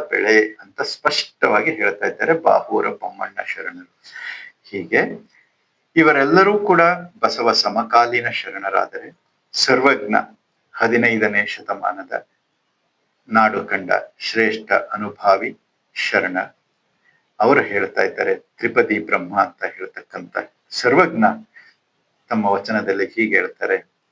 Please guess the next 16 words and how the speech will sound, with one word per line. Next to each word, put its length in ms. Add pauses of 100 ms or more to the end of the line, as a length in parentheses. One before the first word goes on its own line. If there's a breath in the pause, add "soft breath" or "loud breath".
(520 loud breath)
"ಆದಿಗುರು 760
ರಾಯನು 520
ಭೇದಿಸಿ 680
ಲಿಂಗವ 460
ಕೊಟ್ಟ, 320 (880)
ಮೂದೇವರೊಡೆಯ 1000 (540)
ಮೂಜಗದ 920
ಕರ್ತೃವೇ 840 (320)
ಆದಿಗುರು 720
ಬಸವ 420
ಸರ್ವಜ್ಞ." 760 (1900)
"ಆದಿಗುರು 680
ರಾಯನು 460
ಭೇದಿಸಿ 720
ಲಿಂಗವ 440
ಕೊಟ್ಟ" 400